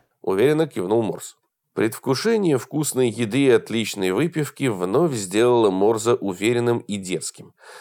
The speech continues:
Он даже чуть было не хлопнул девицу по круглой попке, когда она уходила. Остановил его вовсе не мрачный взгляд вышибалы.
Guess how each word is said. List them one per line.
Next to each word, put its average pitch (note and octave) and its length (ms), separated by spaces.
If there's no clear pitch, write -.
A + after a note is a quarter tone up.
Он F3+ 200
даже G3 280
чуть F3 220
было F3 240
не D#3+ 180
хлопнул D#3+ 500
девицу C#3+ 480
по C#3 140
круглой D#3 480
попке, - 540
когда F2+ 300
она F2 120
уходила. G2 480
Остановил D3 680
его G#3 280
вовсе G3 320
не F3+ 140
мрачный B2+ 500
взгляд A#2+ 420
вышибалы. C3 680